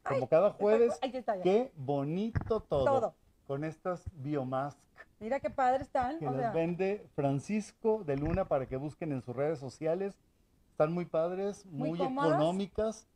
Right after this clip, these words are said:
Speaker 1: y las pueden usar hasta sin sea, cu-, sin
Speaker 2: Cubrebocas,
Speaker 1: cubrebocas.
Speaker 2: porque aquí
Speaker 1: Vamos a
Speaker 2: tiene
Speaker 1: quitarnos para que se oiga mejor. Sí, que se oiga mejor. Las hacemos a un lado y empezamos el programa.
Speaker 2: ¿Ah, sí?
Speaker 1: ¿Qué te parece, Nelly?
Speaker 2: Pues están
Speaker 1: Es que ma-
Speaker 2: magníficas, oye. Y sí, no necesitas cubrebocas porque tiene aquí la forma de la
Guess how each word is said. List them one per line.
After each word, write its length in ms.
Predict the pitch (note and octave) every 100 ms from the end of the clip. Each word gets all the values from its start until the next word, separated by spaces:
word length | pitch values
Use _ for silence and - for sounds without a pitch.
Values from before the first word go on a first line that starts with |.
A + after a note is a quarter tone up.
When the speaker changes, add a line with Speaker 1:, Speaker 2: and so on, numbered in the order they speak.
| _
Speaker 1:
y 80 | C#3+
las 180 | C3+ B2
pueden 300 | C#3+ D3+ D#3+
usar 400 | C3 D3 D3 D3+ _ _ _ _
hasta 220 | C3+ -
sin 400 | C3+ C#3 C#3+ C#3+ - - -
sea, 160 | C#3
cu-, 240 | - - G#3
sin 140 | E3 D#3
Speaker 2:
Cubrebocas, 760 | C#3+ C4 B3+ C4+ C4 A#3 -
Speaker 1:
cubrebocas. 0 | -
Speaker 2:
porque 200 | B3+ B3
aquí 20 |
Speaker 1:
Vamos 180 | D#3+ F3+
a 40 | G3+
Speaker 2:
tiene 140 | F3
Speaker 1:
quitarnos 400 | - E3+ G3 G3
para 200 | - C#3+
que 60 | A2+
se 60 | C#3
oiga 140 | D3+
mejor. 200 | C3+ - - - -
Sí, 160 | C#3+ G#2+ -
que 100 | B2+
se 100 | D#3
oiga 140 | E3+
mejor. 400 | D#3+ A#2+ A#2+ G#2 - - -
Las 140 | C3 C3+
hacemos 320 | C#3 F3 D#3+
a 60 | F3+
un 120 | F#3
lado 320 | A3 A#3 A#3
y 100 | F3+
empezamos 520 | C#3+ C3+ E3+ F#3+ F#3+
el 140 | F3 D#3+
programa. 560 | D#3+ C#3+ C#3+ F3 G#3 G#3+
Speaker 2:
¿Ah, 40 |
sí? 480 | - - A3+ B3+ D4 C#3+
Speaker 1:
¿Qué 100 | E3+
te 120 | F#3+
parece, 300 | F#3+ D#3 C#3+
Nelly? 300 | B2 A2+ G2+ - - -
Speaker 2:
Pues 140 | B3+
están 160 | B3 C4
Speaker 1:
Es 20 |
que 40 | D4
ma- 80 |
Speaker 2:
magníficas, 560 | F4+ E4+ E4 F#4+ A#4 G4
oye. 420 | F#4 D4+ A#3+ G#3+
Y 140 | C4+ C#4+
sí, 200 | - D#4
no 140 | E4+
necesitas 540 | E4 E4+ F4 D#4+ D#4+ -
cubrebocas 460 | E4+ D4 B3 D#4
porque 280 | - - C4
tiene 260 | - B3+ C4+
aquí 180 | - C#4+
la 120 | C#4+
forma 400 | - B3+ B3+ C#4
de 100 | C#4
la 280 | G#3+ F3